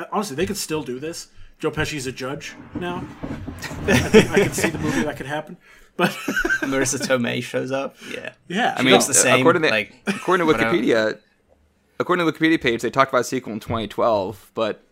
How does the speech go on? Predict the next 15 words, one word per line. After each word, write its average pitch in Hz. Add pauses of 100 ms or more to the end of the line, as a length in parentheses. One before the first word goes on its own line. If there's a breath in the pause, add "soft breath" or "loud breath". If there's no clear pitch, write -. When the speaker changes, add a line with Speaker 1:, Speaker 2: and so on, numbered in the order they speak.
Speaker 3:
Marisa 113
Tomei 95
dropped 85
out. 78 (340)
Speaker 2:
Ah. - (140)
Speaker 3:
Um, 101 (180)
but 110
eventually 110
the 98
pro-, -
eventually 113
the 110
project 104
was 98
shelved. 90